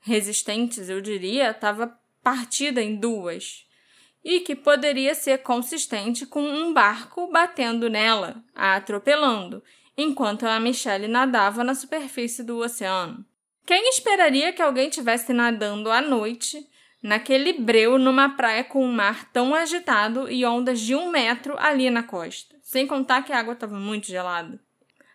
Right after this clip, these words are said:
A amputação da perna também pode ter sido resultado do contato com a hélice desse barco, seguido de predação post-mortem por tubarões.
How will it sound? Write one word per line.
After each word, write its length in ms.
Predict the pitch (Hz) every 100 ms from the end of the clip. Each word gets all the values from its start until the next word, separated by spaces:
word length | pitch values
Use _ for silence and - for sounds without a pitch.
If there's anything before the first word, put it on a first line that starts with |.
| -
A 80 | 254
amputação 720 | 277 277 311 294 285 311 311
da 120 | 311
perna 480 | - 220 269 311 247
também 460 | 240 254 254 294 392
pode 280 | 392 262 269
ter 140 | 302
sido 280 | 294 240 233
resultado 800 | 233 240 262 277 240 208 226 311 _ _ _ -
do 200 | 320 427
contato 580 | 440 480 539 277 254 294
com 200 | 311 320
a 120 | 320
hélice 420 | 269 311 339 370
desse 320 | 285 240 240
barco, 520 | 247 185 175 - - - _ _
seguido 540 | - - 277 220 220 226
de 140 | 226
predação 760 | 233 226 220 226 233 226 226 240
post-mortem 840 | 226 254 285 262 226 233 240 330
por 280 | 269 277 262
tubarões. 920 | - 247 233 285 302 180 - - -